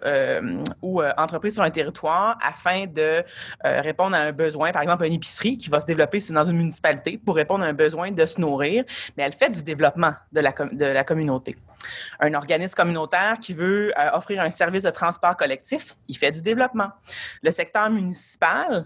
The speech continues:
euh, le, que ce soit les élus, que ce soit une M R C, que ce soit les acteurs qui travaillent dans une ville, mais aussi, ils regardent c'est quoi les enjeux de leur territoire, c'est quoi les enjeux sociaux, économiques, environnementaux ou culturels qui est vécu sur leur territoire,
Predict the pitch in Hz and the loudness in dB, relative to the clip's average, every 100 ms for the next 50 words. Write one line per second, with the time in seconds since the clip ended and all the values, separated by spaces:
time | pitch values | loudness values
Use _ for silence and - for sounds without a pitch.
0 | - 147 147 143 131 135 135 156 185 170 | -6 -2 2 2 0 -6 -8 2 4 4
1 | 160 185 160 233 302 - 156 180 175 160 | 0 -2 0 0 0 -2 0 2 2 2
2 | 156 151 - 208 269 294 175 147 - 190 | 0 0 -2 0 0 -2 -2 -2 2 2
3 | 180 151 - 170 208 - 175 185 170 165 | 4 -2 0 -2 -2 0 2 2 2 -2
4 | 156 147 151 262 254 220 - - - 151 | -2 -4 0 2 0 -2 -14 -10 0 2
5 | 156 160 349 311 175 175 175 294 294 185 | 2 -2 -2 0 0 2 2 2 -2 -4
6 | 170 302 247 156 151 151 151 214 185 147 | 2 2 2 2 2 2 0 -2 2 2
7 | - 151 - 151 202 311 196 220 240 175 | 2 -4 0 0 2 0 -2 0 2 2
8 | 160 160 185 - 160 - 160 190 180 175 | 2 0 -4 2 2 2 -2 0 0 0
9 | 160 147 147 180 185 156 151 147 156 139 | 0 0 0 2 2 2 0 0 2 0
10 | 131 180 202 156 - 196 - 160 160 196 | 2 2 2 -2 -2 -2 0 0 2 2
11 | 180 160 151 - 226 214 147 120 - 165 | 0 -2 -2 -2 -4 0 0 0 -4 0
12 | 196 | 2